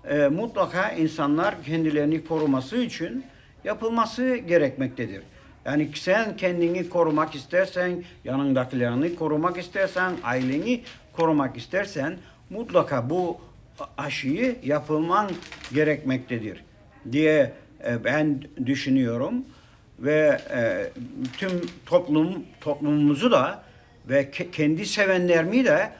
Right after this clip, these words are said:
bu yolda teşvik ediyor, etmek istiyorum. Yani mutlaka bu aşıları al-, alsınlar. Çünkü, e, keşke dememek için alman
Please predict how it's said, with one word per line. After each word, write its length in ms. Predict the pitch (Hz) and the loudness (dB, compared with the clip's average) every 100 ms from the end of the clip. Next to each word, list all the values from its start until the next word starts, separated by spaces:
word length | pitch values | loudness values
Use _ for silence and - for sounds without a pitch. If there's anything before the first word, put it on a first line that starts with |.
| - - | -18 -4
bu 120 | 233 | 6
yolda 360 | 202 151 220 | 6 6 2
teşvik 400 | 220 170 - 233 | -2 -8 -6 -4
ediyor, 340 | 208 147 139 123 - | -2 0 0 0 -2
etmek 340 | - 143 143 135 | -2 0 -2 -6
istiyorum. 540 | - 139 127 113 92 - - _ _ _ _ | -6 -2 -2 -2 -6 -14 -20 _ _ _ _
Yani 320 | 127 139 147 139 - - _ | -6 -2 -2 -6 -16 -20 _
mutlaka 680 | 127 220 233 151 143 147 139 | -4 -2 0 -2 0 0 -2
bu 180 | 190 165 | -4 -4
aşıları 580 | 180 156 147 165 202 | -4 2 2 2 0
al-, 220 | 147 143 143 | 0 0 0
alsınlar. 720 | 139 127 - 123 131 196 247 - - - - | -4 -4 -4 -2 0 -2 -4 -10 -20 -20 -10
Çünkü, 460 | 208 208 220 202 - - - - - - - | -8 -2 0 -2 -4 -20 -20 -20 -20 -20 -8
e, 580 | 143 147 147 143 139 123 - - _ _ - - - - - - - | -2 0 2 4 2 0 -10 -20 _ _ -20 -20 -20 -20 -20 -20 -8
keşke 600 | 220 262 254 - 202 170 | 0 2 2 0 0 2
dememek 580 | 240 240 202 160 - | 4 4 4 -2 -2
için 460 | 160 - 185 247 240 - | -4 -2 0 0 -2 0
alman 520 | 165 170 156 139 | 2 4 2 2